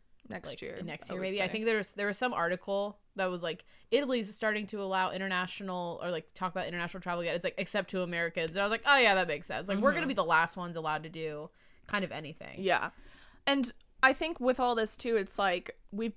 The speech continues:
Speaker 1: kind of been forced to try things or do things that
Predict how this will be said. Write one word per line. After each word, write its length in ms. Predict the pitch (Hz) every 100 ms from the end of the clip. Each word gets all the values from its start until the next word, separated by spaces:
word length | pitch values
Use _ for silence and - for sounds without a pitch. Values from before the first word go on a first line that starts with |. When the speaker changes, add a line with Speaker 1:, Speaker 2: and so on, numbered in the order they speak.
| -
Speaker 1:
kind 200 | - 220
of 80 | 226
been 180 | 233 214
forced 440 | - 196 196 - -
to 80 | 208
try 380 | - 180 175
things 440 | 190 208 202 202 196
or 60 | 185
do 180 | 180 175
things 400 | 175 185 185 -
that 340 | 175 165 -